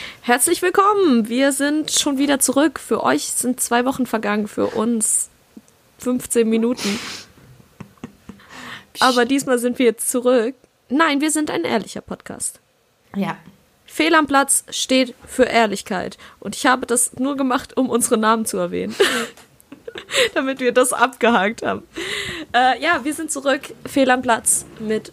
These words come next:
Speaker 1: Sunny und Svenja. Und dieses Knatschen ist mein Stuhl im Hintergrund.
Speaker 2: Meiner knatscht auch.
Speaker 1: Ähm, dieses Mal sprechen wir nicht über Freiheit.
Speaker 2: <laughs>
Speaker 1: Denn es ist eine kurze Folge.
Speaker 2: Wir sprechen über ein neues Thema.
Speaker 1: Was bedeutet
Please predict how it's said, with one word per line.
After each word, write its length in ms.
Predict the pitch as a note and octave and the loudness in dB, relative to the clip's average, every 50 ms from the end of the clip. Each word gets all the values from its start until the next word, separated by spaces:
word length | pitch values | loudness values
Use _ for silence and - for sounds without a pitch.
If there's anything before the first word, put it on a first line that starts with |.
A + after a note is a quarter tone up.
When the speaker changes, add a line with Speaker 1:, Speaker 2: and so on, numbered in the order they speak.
| _ _ | _ _
Speaker 1:
Sunny 360 | - - - B3 A#3+ A#3+ A3+ | -8 -4 -2 -2 0 0 -2
und 120 | A3 A3 G#3+ | -2 -2 0
Svenja. 340 | - A#3 A3 A3+ G#3+ G3+ G3+ | 2 2 4 4 4 2 2
Und 100 | G3+ G3+ | 2 0
dieses 280 | G#3 G3 G3+ G3 - | -2 -2 -2 -4 -4
Knatschen 540 | - - G#3 G#3 A3+ - - - G#3+ G3 G3+ | -2 0 4 4 4 4 4 2 2 0 -2
ist 220 | - - F#3+ - | -2 -4 -4 -2
mein 280 | - F#3+ F3+ F#3 F3+ F3 - - | -2 -2 0 0 -2 -4 -6 -10
Stuhl 420 | - - - - - F#3 F3+ F3 | -10 -10 -10 -8 -6 -6 -6 -6
im 120 | F3+ F3 | -6 -6
Hintergrund. 540 | E3+ F3 F3 E3 E3+ - - - - E3 - - - - - - | -6 -6 -6 -8 -10 -12 -12 -12 -12 -12 -12 -14 -14 -12 -6 -2
Speaker 2:
Meiner 240 | A3 G3 F#3+ G3 G#3 | 2 2 4 4 2
knatscht 340 | G3+ G3 G3 F3+ E3 D#3+ - | 2 2 -2 -2 -2 0 0
auch. 240 | A3 G#3+ G#3+ G#3+ G#3+ | 2 2 4 4 2
Speaker 1:
Ähm, 380 | G#3+ G#3+ G#3+ G#3+ G#3+ A3 - - _ _ _ _ - - - - - - | 2 2 0 0 0 -2 -4 -8 _ _ _ _ -20 -20 -20 -12 -4 0
dieses 300 | C4 C4+ C4 C#4 C4+ - | 0 0 2 0 -2 0
Mal 380 | C4 B3+ B3 A3+ G#3 - - - _ _ _ _ _ - | 2 2 2 2 2 0 -2 -4 _ _ _ _ _ -12
sprechen 360 | - - - B3 A3+ A#3+ A#3+ | -12 -6 -6 -4 -2 -2 0
wir 100 | A3 A3+ | 0 2
nicht 280 | A3 A3+ A#3+ - - - - - _ - | 2 2 0 -2 -4 -10 -14 -20 _ -10
über 180 | - A3+ A3+ A3 | -6 -4 -4 -2
Freiheit. 540 | A3 - A3 A3 A3+ A#3 A3 A3 G3+ G#3 G#3 G#3+ - - G#3 G3 G3 - A#3 G3 - - A3 G#3 - | -2 -2 -2 0 0 0 -2 -2 -2 -2 -2 -2 2 4 4 4 6 4 2 2 2 -4 -4 -4 -6
Speaker 2:
<laughs> 640 | - - - - - - - - - - - - - | -10 -14 -14 -18 -18 -18 -14 -14 -14 -14 -14 -10 -6
Speaker 1:
Denn 160 | A#3 G#3 G#3+ | -4 -2 0
es 100 | A3 - A#3+ | 0 0 0
ist 140 | A3+ - | 0 0
eine 120 | A#3+ A3+ A3+ | 0 0 -2
kurze 380 | - - C4 B3+ C4 - B3+ | 0 2 2 2 2 2 -4
Folge. 540 | A#3+ - - G3 F#3 F#3 F#3+ F#3+ F#3+ G3+ A3+ - _ _ _ _ _ _ _ _ _ _ _ _ | -4 -2 0 0 2 2 0 -2 -4 -4 -6 -8 _ _ _ _ _ _ _ _ _ _ _ _
Speaker 2:
Wir 80 | - G3+ | -6 -6
sprechen 320 | G3+ - G3+ F3+ E3 F3 | -4 -2 -4 -2 -2 -2
über 120 | E3+ D#3+ D#3+ | -2 -2 -2
ein 80 | D#3+ | -2
neues 320 | D#3+ F3 F#3+ F#3+ F3 - - | 0 0 -2 -2 -2 -4 -2
Thema. 140 | - G#3+ A3+ | 0 2 2
Speaker 1:
Was 200 | - D#3 D#3+ F3 | 4 2 0 0
bedeutet 920 | F3+ G#3 A3+ A#3 B3 C4+ C4 - - A3+ A3+ B3 C#4 - - - - - | 0 2 2 4 4 2 0 -2 -2 -2 -2 -2 -4 -6 -10 -12 -12 -16